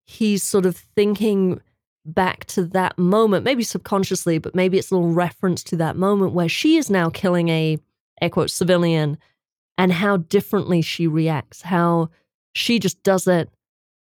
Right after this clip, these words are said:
has a, a kind of a cool one-liner, you know, "We, we couldn't take the risk," and walks away. And he does stand there for a minute like, "Shit, she just killed Jim.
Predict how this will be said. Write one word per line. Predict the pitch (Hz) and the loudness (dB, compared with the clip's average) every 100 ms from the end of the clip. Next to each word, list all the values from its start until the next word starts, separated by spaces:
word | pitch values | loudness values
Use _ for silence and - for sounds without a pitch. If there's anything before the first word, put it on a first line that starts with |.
| _ | _
has | - 233 214 190 | -2 0 2 2
a, | 185 175 165 - - | 2 2 -2 -6 -14
a | 101 - | -14 -8
kind | - 208 | 0 2
of | 165 | 2
a | |
cool | - - 180 165 | -2 0 2 2
one-liner, | 160 165 170 170 151 143 156 _ _ _ | 2 0 0 0 0 -2 -6 _ _ _
you | 180 | 0
know, | 156 151 | 0 2
"We, | 160 151 | 0 0
we | - 165 | -2 -6
couldn't | - 143 | -4 -8
take | - 160 | -6 -8
the | - | -4
risk," | 165 160 151 - - _ _ _ _ _ - | -2 -2 -4 -12 -18 _ _ _ _ _ -2
and | 175 170 165 165 156 - _ _ _ - | 0 2 2 2 0 -6 _ _ _ 0
walks | 185 185 - | 2 2 0
away. | 175 175 196 160 139 151 - _ _ _ | -2 0 0 0 -4 -8 -16 _ _ _
And | 190 170 | 2 2
he | - 311 | 4 2
does | 302 302 | 4 0
stand | - 226 247 262 | 0 0 2 0
there | |
for | 202 175 | 2 2
a | |
minute | 196 214 - | 2 2 0
like, | 160 - _ _ _ - | -4 -4 _ _ _ -20
"Shit, | - - - 151 185 139 | -14 -12 -4 0 2 0
she | - 175 | -2 -2
just | 175 - | -2 -2
killed | 147 135 | -2 -2
Jim. | 156 175 139 113 | -2 -2 -2 -6